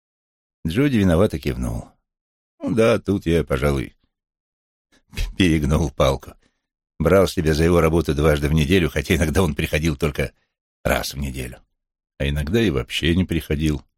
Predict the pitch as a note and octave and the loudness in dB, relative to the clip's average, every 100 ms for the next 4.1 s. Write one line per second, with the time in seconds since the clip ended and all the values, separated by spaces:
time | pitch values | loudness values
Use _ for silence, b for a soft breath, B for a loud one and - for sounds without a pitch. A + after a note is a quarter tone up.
0 | _ C3 A#2+ - B2+ A2 E2+ C#2+ _ _ | _ -2 0 2 4 4 2 -4 _ _
1 | _ _ D2+ D2 D2 F2 D2+ - D#2 - | _ _ -6 -4 -4 -2 0 0 -2 -2
2 | D#2+ - D2 C#2 C#2 B1 - _ _ _ | -2 -2 -4 -4 -4 -6 -10 _ _ _
3 | _ _ _ _ _ _ - G#2+ - - | _ _ _ _ _ _ -4 -2 -2 -4
4 | - | -6